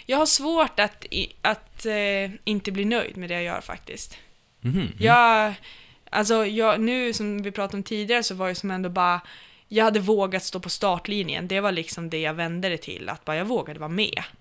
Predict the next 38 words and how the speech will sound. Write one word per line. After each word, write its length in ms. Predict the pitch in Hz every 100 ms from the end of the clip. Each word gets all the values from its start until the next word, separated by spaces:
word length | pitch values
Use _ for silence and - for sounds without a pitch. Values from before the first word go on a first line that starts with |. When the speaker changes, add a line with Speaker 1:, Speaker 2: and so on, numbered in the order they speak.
| _
Speaker 2:
Mm. 200 | 120 101 - - - -
Speaker 1:
Och, 440 | 175 175 170 165 160 - - - - - _ _ _ - - - _ - 175 - - 202 -
ja 120 | - 185
men, 200 | 175 170 - - - -
alltså 200 | 185 180
i 60 | 175
dagens 680 | 190 220 233 185 180 170 180
läge 300 | 165 160 165
så 200 | - 170
kan 260 | - 170
jag 100 | 165
ju 80 | 160
typ 240 | 160 147
knappt 280 | - 151 -
bli 120 | 165
missnöjd 600 | 160 170 - - 226 262
med 120 | 180 151
det 80 |
jag 120 | 151 156
gör. 160 | 151
Jag 120 | 156
ser 140 | 165 214
typ 140 | -
alltid 380 | 170 165 - 254
någonting 500 | 202 151 156 151 151
som 240 | 156 151
är 120 | 156 147
så 140 | -
här, 340 | 127 131 - -
"Ja, 240 | - 233
men 160 | 208 208
det 60 |
där 240 | 196 214 269
var 100 | 254
ju 60 |
ändå 240 | 202 165 165
bra", 320 | 165 156 -
liksom. 400 | - - - 104